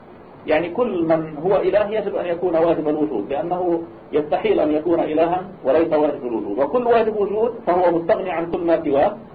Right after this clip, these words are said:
ويفتقر إليه كل ما عداه، لأن واجب الوجود لا يتعدد، وما دام لا يتعدد وحصل التعدد في العالم، إذا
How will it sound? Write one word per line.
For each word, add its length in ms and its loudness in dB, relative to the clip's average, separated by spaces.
ويفتقر 500 2
إليه 320 0
كل 160 0
ما 80 4
عداه، 280 2
لأن 280 2
واجب 340 2
الوجود 320 -2
لا 160 4
يتعدد، 400 -2
وما 540 2
دام 200 2
لا 160 6
يتعدد 420 0
وحصل 360 0
التعدد 460 0
في 120 -2
العالم، 300 4
إذا 240 -2